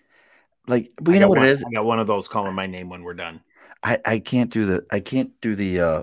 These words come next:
Speaker 1: the fake sugar is what it is.
Speaker 2: Yeah.
Speaker 1: I can't. So, well, we're gonna close the bar. Do not log off after this. You and I, uh, got a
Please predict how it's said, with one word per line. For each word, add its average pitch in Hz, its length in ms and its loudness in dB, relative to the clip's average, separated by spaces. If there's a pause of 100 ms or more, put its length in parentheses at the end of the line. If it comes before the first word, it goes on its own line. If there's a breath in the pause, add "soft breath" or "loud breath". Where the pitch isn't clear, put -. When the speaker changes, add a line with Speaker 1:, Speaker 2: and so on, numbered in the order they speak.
(140)
Speaker 1:
the 90 100 -8
fake 90 280 -4
sugar 71 380 -6 (300)
is 78 180 -10
what 85 140 -4
it 73 100 -10
is. 73 240 -12
Speaker 2:
Yeah. 78 300 -10 (640 soft breath)
Speaker 1:
I - 80 -20
can't. 80 240 -4
So, 90 240 0 (320 loud breath)
well, 107 100 0
we're 165 140 10
gonna 165 120 6
close 123 300 6
the 110 80 2
bar. 95 300 8
Do 107 240 0
not 123 240 4
log 110 260 8
off 101 320 8
after 90 300 0
this. 90 180 0
You 110 140 2
and 101 100 6
I, 92 300 4 (160)
uh, 90 180 4
got 87 160 -2
a - 80 -8